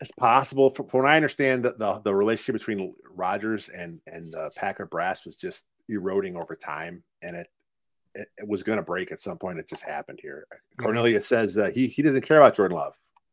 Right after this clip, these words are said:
Speaker 2: Mm-hmm.
Speaker 1: only Justin Fields, and that is a good, good way to think about it, because if Jordan Love's good, it doesn't matter, 'cause if Justin Fields is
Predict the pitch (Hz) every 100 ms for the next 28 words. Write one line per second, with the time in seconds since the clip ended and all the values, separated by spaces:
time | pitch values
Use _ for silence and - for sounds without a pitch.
0 | _ _ - 117 127 123 104 117 123 113
1 | 113 - 120 - 76 58 - 82 101 104
2 | 95 92 82 104 101 - _ _ _ 113
3 | 113 107 101 113 104 104 110 107 - 104
4 | 90 - - - - - - _ _ _
5 | _ _ _ _ - - _ 143 117 147
6 | 156 156 131 101 165 139 110 - _ _
7 | _ _ _ _ _ _ 151 131 123 151
8 | 143 107 120 98 101 139 123 113 139 127
9 | 104 107 90 -